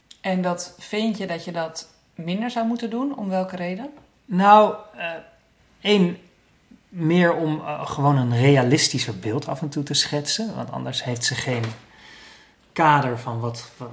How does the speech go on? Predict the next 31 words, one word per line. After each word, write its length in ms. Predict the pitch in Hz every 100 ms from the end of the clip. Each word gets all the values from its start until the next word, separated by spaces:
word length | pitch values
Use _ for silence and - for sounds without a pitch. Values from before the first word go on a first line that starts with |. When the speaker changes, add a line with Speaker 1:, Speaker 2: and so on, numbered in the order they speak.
| - - - 123 120 139 - 143
Speaker 2:
wat 240 | 143 120
werkt 440 | 127 127 123 127 135
of 80 | 120
wat 140 | 120
niet 220 | 127 151
werkt. 280 | 147 147 156
Als 120 | 117
alles 320 | 120 151 143 -
goed 220 | 123 120
is, 160 | 110
ja, 160 | 127 117
dan, 180 | - 120
dan 560 | 127 131 147 127 131 135
mist 380 | 127 127 - -
ze 140 | -
feedback. 580 | 113 - 127 110 113 113 - - -
Speaker 1:
Mhm. 120 | 175 175 220 - - - _
Speaker 2:
Dat 180 | 123 120
één. 240 | 127 156
En 160 | 151 139
twee, 520 | - 147 160 160 135
maakt 400 | 151 143 139 139
het 120 | 139
kinderen 360 | - 147 143 143
ook 180 | 143 -
faalangstig. 960 | 156 135 139 151 143 - - - - 131
Als 120 | 131
ik 100 | 131
continu 440 | - 139 131 135 123
zeg: 380 | - 135 117 -
"Ik, 160 | 131